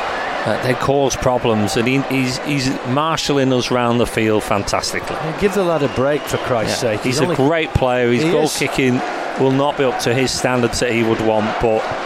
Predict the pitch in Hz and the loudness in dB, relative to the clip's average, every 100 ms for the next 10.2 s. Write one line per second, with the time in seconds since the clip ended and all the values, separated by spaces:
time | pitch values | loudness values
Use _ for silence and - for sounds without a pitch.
0 | - - - - 165 165 - - 147 120 | -6 -6 -6 -2 0 0 0 0 0 0
1 | 175 127 - 117 - 113 104 170 165 165 | -2 -2 -2 -2 0 0 0 0 0 -2
2 | - - - - - 175 180 175 185 185 | -4 -6 -6 -4 -4 -2 -2 -2 -2 0
3 | 170 170 160 175 156 156 156 147 - 165 | 0 -2 -2 -2 -2 -2 -2 -2 -2 0
4 | 147 156 147 - 170 160 160 151 160 151 | 0 0 -2 -2 -2 -2 -2 0 0 0
5 | - 147 156 - 165 156 151 139 120 - | -2 -2 -2 -2 0 0 2 0 -2 -4
6 | - - - - - 143 151 151 147 151 | -6 -6 -6 -4 -2 0 0 0 0 0
7 | 143 - 151 135 151 135 143 147 - 147 | -2 -2 -2 -2 -2 -2 -2 -2 -2 -4
8 | - 147 - 151 120 - 107 - - - | -2 -4 0 -2 0 -2 -2 -2 -4 -4
9 | - - - - - - - - - - | -4 -4 -4 -4 -4 -4 -4 -4 -4 -4
10 | - - | -2 -2